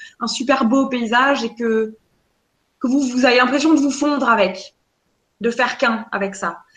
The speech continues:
Ou alors quand, quand ça arrive, les, les, pour, pour certaines personnes, ça arrive,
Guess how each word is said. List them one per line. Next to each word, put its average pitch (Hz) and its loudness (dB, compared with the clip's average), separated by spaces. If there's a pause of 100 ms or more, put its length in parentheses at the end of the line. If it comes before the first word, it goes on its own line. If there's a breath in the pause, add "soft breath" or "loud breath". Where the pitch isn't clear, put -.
(300 loud breath)
Ou 226 0
alors 233 4
quand, 247 -4 (120)
quand 208 -4
ça 226 -2
arrive, 247 0
les, 220 -4
les, 220 -6
pour, 208 -14
pour - -20
certaines 240 -6
personnes, 247 -4
ça 247 2
arrive, 226 2